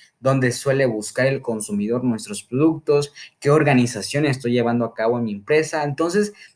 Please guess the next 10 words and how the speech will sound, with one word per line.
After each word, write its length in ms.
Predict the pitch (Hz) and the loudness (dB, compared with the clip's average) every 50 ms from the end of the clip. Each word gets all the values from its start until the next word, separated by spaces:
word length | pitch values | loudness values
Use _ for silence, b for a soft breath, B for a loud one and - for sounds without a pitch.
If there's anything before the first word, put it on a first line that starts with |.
| _ _ _ - | _ _ _ 0
al 280 | 151 147 147 143 135 127 | 2 2 4 2 2 4
realizarme 580 | 135 143 139 135 127 127 - 165 170 180 180 | 4 4 4 2 0 0 0 0 2 2 2
esas 180 | 175 180 175 - | 0 -2 -4 -2
preguntas, 800 | - 151 135 139 143 147 143 160 151 151 151 147 - - - - | -2 0 0 2 0 0 0 0 0 0 0 -2 -6 -12 -16 -12
fui 200 | - - 139 131 | -6 -4 -2 0
contestando, 720 | 139 160 147 135 123 117 - 135 135 139 143 147 147 147 143 | 0 -2 -2 -2 -2 -2 -2 -2 -2 0 0 0 0 0 -2
fui 360 | 143 - 127 127 127 131 131 - - - | -2 -2 0 0 2 2 0 0 -2 -4
analizando, 840 | 120 113 113 110 110 110 110 - 147 147 143 147 147 147 143 135 131 | -4 -4 -4 -4 -6 -10 -8 -6 -4 -2 -2 -2 -2 -2 -2 -2 -2
fui 240 | - - 127 127 131 | -4 -4 -2 0 0
investigando 880 | 131 127 113 110 - - 117 117 131 143 156 170 175 185 202 208 208 | 0 0 -2 -2 -4 -6 -2 0 0 0 0 0 0 0 0 0 -2